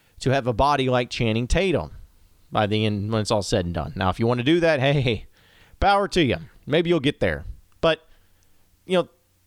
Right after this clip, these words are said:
you're not realistic about that. You set a goal for certain pounds that you want to lose. You set a goal for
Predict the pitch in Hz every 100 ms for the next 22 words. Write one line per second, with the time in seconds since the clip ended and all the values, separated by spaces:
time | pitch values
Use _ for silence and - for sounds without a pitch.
0 | _ 156 220 226 220 214 226 135 101 90
1 | 78 - - - _ - _ _ _ _
2 | _ _ - - _ - 165 165 - 220
3 | 120 156 165 175 131 - 165 131 139 165
4 | 123 87 90 107 90 76 78 71 - -
5 | 113 - 170 147 139 156 156 120 127 123
6 | 107